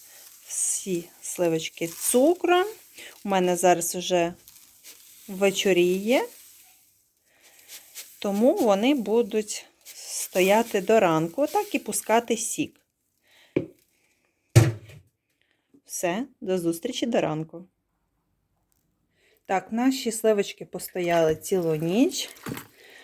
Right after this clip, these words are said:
пустили дуже багато соку. І зараз буду перекладати в цю мідну миску, буду їх варити.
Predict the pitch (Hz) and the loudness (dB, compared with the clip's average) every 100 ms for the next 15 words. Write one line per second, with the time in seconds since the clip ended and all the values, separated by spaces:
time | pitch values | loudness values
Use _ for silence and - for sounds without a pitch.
0 | - - 185 - 180 170 160 165 160 160 | -14 -8 -6 2 6 6 4 0 0 0
1 | 156 156 147 - 151 - 285 359 - 320 | 0 0 -2 -4 -10 -2 0 0 -4 -8
2 | - - - _ 285 277 220 220 214 185 | -10 -20 -20 _ -2 6 6 6 2 0
3 | 208 202 196 196 175 - 185 175 196 202 | 0 0 2 2 2 -2 0 2 4 2
4 | - 196 185 180 175 175 175 - _ _ | 0 0 2 4 2 0 -4 -10 _ _
5 | _ _ _ - 190 175 - 208 196 185 | _ _ _ -10 -6 -6 -2 2 4 4
6 | 185 170 - _ _ 214 226 254 - - | 2 0 -12 _ _ 4 4 4 -2 -4
7 | 262 262 _ - _ - 180 196 185 165 | -6 -6 _ -20 _ -6 -2 0 0 0
8 | 165 208 - 175 190 147 123 - - | -2 -4 -4 -2 0 0 -4 -8 -20